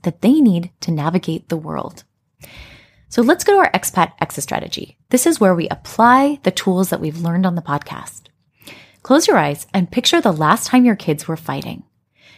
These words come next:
If you're like most families, it was probably sometime today or yesterday. How did you feel when your kids were fighting?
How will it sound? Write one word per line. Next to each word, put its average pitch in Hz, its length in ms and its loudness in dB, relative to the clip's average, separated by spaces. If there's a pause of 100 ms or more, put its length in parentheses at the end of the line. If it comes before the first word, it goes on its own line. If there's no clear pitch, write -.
(120)
If 254 140 -2
you're 453 100 6
like 349 180 4
most 180 280 0
families, - 500 -8 (300)
it 269 200 2
was 330 160 -4
probably 349 300 0
sometime 294 320 4
today 185 400 4
or 196 100 0
yesterday. - 640 -2 (600)
How 269 160 2
did 381 160 0
you 440 80 4
feel 165 280 0
when 180 160 2
your 185 120 0
kids 147 400 -8
were 151 80 -6
fighting? 135 500 -10